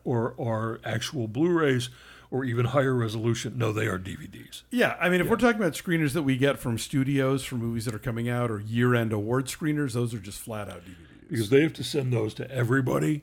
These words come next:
Speaker 2: Yeah.
Speaker 1: And everybody includes really old voting members of
Speaker 2: <laughs> The
Speaker 1: academies.
Speaker 2: Academy, yeah.
Speaker 1: And if you think that we are behind the times technologically,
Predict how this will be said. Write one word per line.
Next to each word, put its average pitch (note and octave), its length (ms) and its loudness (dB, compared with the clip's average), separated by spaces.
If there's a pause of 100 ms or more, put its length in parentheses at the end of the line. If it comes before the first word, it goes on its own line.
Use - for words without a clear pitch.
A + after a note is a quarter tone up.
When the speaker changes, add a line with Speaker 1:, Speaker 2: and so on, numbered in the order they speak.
Speaker 2:
Yeah. A2 200 -10 (200)
Speaker 1:
And - 140 -4
everybody C#3+ 500 2
includes A#2+ 800 2 (180)
really B2+ 1040 6
old G#2 600 -2
voting F#2+ 420 -4
members F#2+ 380 -6
of F2+ 240 -6
Speaker 2:
<laughs> B3 100 -6
The F3 60 -8
Speaker 1:
academies. A#2+ 720 0
Speaker 2:
Academy, G#2 180 -12
yeah. G#2+ 140 -12 (340)
Speaker 1:
And D#3 180 -4 (360)
if B2 160 -2
you D#3+ 120 6
think C3 260 2
that C3 120 -6
we A#2 280 2
are C#3+ 120 6
behind C3 480 2
the C3 140 0
times C#3+ 420 4
technologically, C#3+ 1000 4